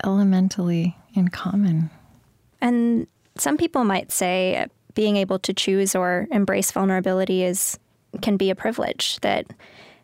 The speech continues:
Speaker 2: a privilege of those who are in circumstances safe enough to be able to do that. So how do you think through that?
Speaker 1: Yeah, that's such an important piece of, uh, nuance.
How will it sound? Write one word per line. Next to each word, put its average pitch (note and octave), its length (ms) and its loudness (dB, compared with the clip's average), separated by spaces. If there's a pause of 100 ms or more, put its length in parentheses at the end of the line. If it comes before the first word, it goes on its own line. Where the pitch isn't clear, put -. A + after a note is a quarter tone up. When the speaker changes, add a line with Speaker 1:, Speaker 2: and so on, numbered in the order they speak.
Speaker 2:
a A3 80 0
privilege G3+ 380 -4
of F#3+ 120 -4
those F#3+ 220 -2
who G3 100 0
are F#3 100 0
in G3 200 0
circumstances G3 760 -2
safe - 280 -4
enough F#3 280 -2
to G#3 120 -2
be F#3 100 0
able F#3+ 200 -2
to - 120 -4
do G3+ 220 0
that. - 320 -4
So F#3+ 400 -2 (640)
how C#4+ 160 -2
do D4+ 40 0
you D4 120 2
think A3+ 260 -2
through G3 140 0
that? - 280 -4 (140)
Speaker 1:
Yeah, A3 460 0
that's A3 240 -2
such - 320 -2
an A3 80 2
important G3+ 480 2
piece F#3 300 -2
of, F3+ 200 -2 (1080)
uh, G#3 220 4
nuance. F3 640 0